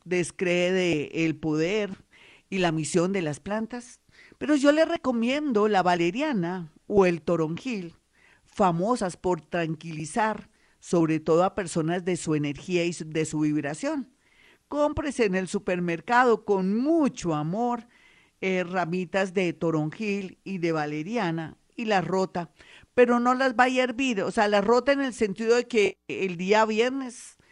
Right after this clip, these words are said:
se tomó una agüita antes de dormir de valeriana, al otro día de toronjil, que ya son amigas, son, hacen un buen maridaje. Entonces, podría hacer eso para que se calmen los nervios y surjan ideas muy buenas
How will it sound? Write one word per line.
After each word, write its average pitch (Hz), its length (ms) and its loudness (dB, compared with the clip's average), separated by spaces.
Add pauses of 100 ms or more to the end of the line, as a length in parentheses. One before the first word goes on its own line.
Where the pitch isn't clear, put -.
(140)
se 185 200 -2
tomó 180 240 0
una 202 140 -2
agüita 202 360 -2
antes 196 280 -2
de 185 100 4
dormir 170 480 2
de 170 100 0
valeriana, 220 840 -2
al 175 200 -4
otro 170 360 -2
día 175 180 2
de 175 80 0
toronjil, 175 520 -2
que 196 120 -4
ya 175 140 0
son 185 220 -2
amigas, 214 540 -2 (500)
son, 180 400 -2
hacen 196 340 -2
un 190 200 -2
buen 185 560 0
maridaje. 175 640 -2 (440)
Entonces, 233 720 0 (260)
podría 208 440 0
hacer 247 240 -2
eso 254 280 -4
para 247 260 -2
que 208 180 -2
se 185 220 -2
calmen 208 320 0
los 247 120 0
nervios 226 540 0
y 220 120 -2
surjan 226 400 -2
ideas 202 420 2
muy 240 200 -4
buenas 202 460 -4